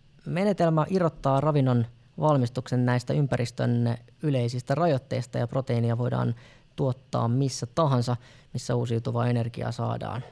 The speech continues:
esimerkiksi vaikka auringosta. Ja kun kaikki raaka-aineet saadaan käytännössä ilmasta,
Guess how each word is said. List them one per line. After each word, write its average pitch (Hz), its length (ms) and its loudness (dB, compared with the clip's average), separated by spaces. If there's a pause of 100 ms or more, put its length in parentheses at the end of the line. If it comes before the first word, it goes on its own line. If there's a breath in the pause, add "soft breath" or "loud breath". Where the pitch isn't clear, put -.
(220)
esimerkiksi 117 600 -6
vaikka 120 320 -8 (100)
auringosta. 123 680 0 (680 loud breath)
Ja 131 220 0 (200)
kun 139 300 0
kaikki 160 280 -2
raaka-aineet 127 420 0
saadaan 123 260 -2
käytännössä 120 560 -2 (300)
ilmasta, 127 540 -2